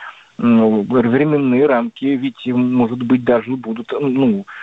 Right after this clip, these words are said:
в такой формулировке, как оправдание, в принципе, могут быть расширены. Ну, например, если, допустим, кто-то скажет, что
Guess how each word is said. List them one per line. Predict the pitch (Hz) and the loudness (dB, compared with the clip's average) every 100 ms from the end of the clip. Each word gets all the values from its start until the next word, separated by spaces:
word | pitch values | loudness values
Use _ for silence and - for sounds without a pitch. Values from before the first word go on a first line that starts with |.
| - | -18
в | - | -6
такой | 135 - 135 | -6 -2 -4
формулировке, | - 123 120 117 131 - 110 | 0 2 4 4 2 0 -8
как | 113 | -4
оправдание, | 117 120 113 107 147 127 | -2 0 -2 0 -2 -2
в | - | -4
принципе, | 117 143 - - | -4 -4 -4 0
могут | 117 131 127 | 0 2 2
быть | 131 135 | 0 2
расширены. | 151 156 - 226 127 101 - _ _ _ _ _ - - _ _ | -2 -2 0 0 0 -4 -10 _ _ _ _ _ -20 -20 _ _
Ну, | 135 | 2
например, | 143 131 151 156 139 117 | 2 2 0 2 2 0
если, | 113 123 - | -4 -6 -6
допустим, | 120 135 135 - 123 | -4 -4 -4 -6 -6
кто-то | - 127 127 | -2 -2 -4
скажет, | - 139 117 101 - _ | -2 0 0 -4 -16 _
что | - - 240 226 | -20 -6 0 2